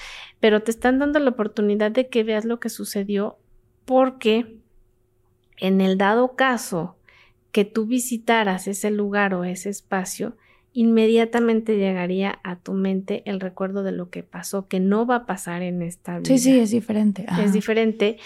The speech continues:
Speaker 1: pero el regalo es entender que tal vez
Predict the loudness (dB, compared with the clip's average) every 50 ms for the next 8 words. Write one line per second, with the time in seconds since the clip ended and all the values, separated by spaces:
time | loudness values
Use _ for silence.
0 | -18 -18 -18 -18 -20 _ _ _ 4 4 6 4 2 0 0 0 2 2 4 4
1 | 2 2 2 2 2 4 4 6 6 6 4 2 2 -2 -6 -12 _ _ _ _
2 | _ _ _ _ 0 0 0 2 2 2 2 4 4 4 4 4 0 -4 -12 _
3 | _ _ _ _ _ _ _ _ _ _ _ _ _ _ _ _ 0 4 4 6
4 | 6 6 6 4 2 0 -6 -14 _ _ _ _ _ 2 2 2 4 4 4 4
5 | 4 2 0 -6 -12 -16